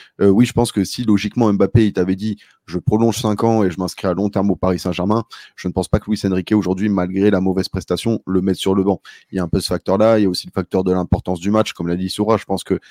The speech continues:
c'est pas la même chose que ça arrive, euh, au moment où tu joues contre Rennes, que si tu joues en Ligue des Champions, match retour, et que t'es, euh, sur la mauvaise pente, euh, où tu te dis que un Mbappé, ben, même si pas bon, il peut toujours te marquer un but à la fin. Je renvoie son match en finale de Coupe du Monde contre l'Argentine d'ailleurs.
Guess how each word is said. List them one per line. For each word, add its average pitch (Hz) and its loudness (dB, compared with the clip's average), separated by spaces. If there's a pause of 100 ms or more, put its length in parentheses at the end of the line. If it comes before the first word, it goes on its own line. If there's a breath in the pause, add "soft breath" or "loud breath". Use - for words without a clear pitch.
(200 soft breath)
c'est - -12
pas 101 2
la 101 6
même 101 2
chose 107 0
que 95 -6
ça 90 -2
arrive, 98 -2
euh, 87 0
au 87 0
moment 101 0
où 98 0
tu 95 -10
joues 98 -4
contre 92 -4
Rennes, 98 0 (760 soft breath)
que 92 0
si 98 -4
tu 101 -6
joues 101 2
en 98 4
Ligue 92 -2
des 95 2
Champions, 101 0
match 95 -4
retour, 101 -2
et 90 -2
que 95 -2
t'es, 95 0
euh, 90 0
sur 90 -2
la 87 0
mauvaise 90 -2
pente, 113 -4
euh, - -6
où 92 -6
tu - -18
te - -14
dis 101 -4
que 101 -4
un 95 0
Mbappé, 92 -2
ben, 92 -2
même 92 -4
si - -14
pas 92 -4
bon, 101 -2
il 95 -4
peut - -6
toujours 95 -8
te - -6
marquer - -6
un 90 -2
but 92 -8
à - 0
la 90 0
fin. 117 -2 (380 loud breath)
Je 87 -6
renvoie 92 2
son 98 -2
match 98 0
en 87 -8
finale 90 -2
de 92 -4
Coupe 95 -14
du 95 -4
Monde 95 -2
contre - -8
l'Argentine 90 -6
d'ailleurs. 101 2